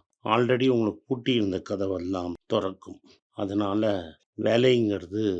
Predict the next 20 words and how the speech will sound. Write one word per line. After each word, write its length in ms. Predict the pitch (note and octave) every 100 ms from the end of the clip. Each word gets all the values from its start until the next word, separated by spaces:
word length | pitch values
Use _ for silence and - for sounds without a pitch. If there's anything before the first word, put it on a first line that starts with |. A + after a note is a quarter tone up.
| - _ _
வெறும் 320 | A#2+ A#2 B2+
சம்பாத்தியத்துக்கு 720 | - G#2+ A2+ B2 A#2 G#2+ A2 -
போற 180 | A#2 G#2+
இடம் 280 | G#2 F#2+ F2+
இல்ல, 160 | F2+ F2+ F2 F2 _ _ _ _ _ G#2+
உலகத்தை 540 | A2+ A#2+ B2 - A#2 G2+
நம்ம 220 | G2+ G2 F2
மாத்துறதுக்கு 760 | F#2+ G#2 - G#2 G2+ G2 - G#2
போற 180 | G#2 F#2+ E2+
இடம். 260 | D#2+ - _ _
கடைசியில 540 | - G#2 - A#2+ A2 G#2+ F#2 E2+ _ _ _ _ _ A#2
உங்க 140 | G#2+
வேலையை 440 | F#2 G#2 A#2+ A#2 G#2
கட்டிப்பிடிங்க. 720 | - G2+ A2 F#2 F#2 F2+ E2+ D#2+ - _ _ _ _ _ _ _ -
அது 220 | G2 G#2 F#2+ F#2+ - _
நீங்க 260 | - A2+ G#2+
எவ்வளோ 240 | G#2+ A2+ B2+ A#2
டேலண்ட் 460 | A2 A2 A#2+ A#2 A#2
உங்களுக்கு 380 | G2+ F#2+ F2+ -
இருக்குன்னு 580 | G#2+ - G#2 G2+ G2